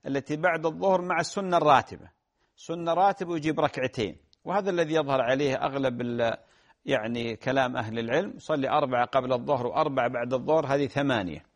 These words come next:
وأربع ركعات، آه، بالنسبة لصلاة الفريضة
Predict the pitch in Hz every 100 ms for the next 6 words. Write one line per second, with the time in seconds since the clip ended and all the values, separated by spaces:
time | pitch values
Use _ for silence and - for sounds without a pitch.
0 | _ _ _ _ 160 131 127 165 160 139
1 | 143 139 135 117 131 120 - 117 113 107
2 | - - 120 131 - 123 107 131 135 127
3 | 113 131 127 123 135